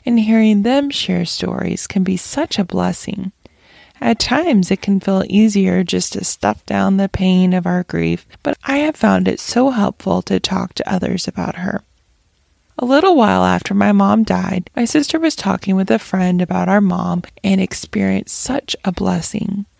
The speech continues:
My mother had lost her own mother when my sister and I were little. In many ways, our experiences were so similar.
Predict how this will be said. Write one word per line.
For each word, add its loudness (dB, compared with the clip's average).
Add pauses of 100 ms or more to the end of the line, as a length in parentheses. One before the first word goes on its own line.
(140)
My 4
mother 4
had 0
lost -2
her -2
own 2
mother -2
when 0
my 2
sister -4
and 0
I 0
were -4
little. -2 (560)
In 6
many 4
ways, 2 (180)
our -2
experiences 0
were 0
so 0
similar. 0